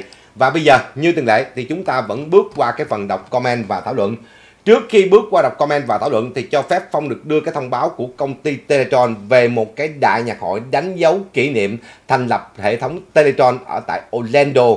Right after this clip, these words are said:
vào ngày mười lăm và ngày mười sáu tây tháng sáu sắp tới đây ở tại E-, O-, Orlando và nằm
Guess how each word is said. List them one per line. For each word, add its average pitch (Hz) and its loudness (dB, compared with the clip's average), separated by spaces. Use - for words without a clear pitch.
vào 117 4
ngày 113 0
mười 113 -2
lăm 131 0
và 98 -4
ngày 95 -8
mười 98 -4
sáu 185 0
tây 139 -2
tháng 131 -10
sáu - -6
sắp - -4
tới 160 4
đây 120 6
ở 123 -4
tại 95 -2
E-, 143 0
O-, 131 -4
Orlando 131 4
và 98 -2
nằm 101 -6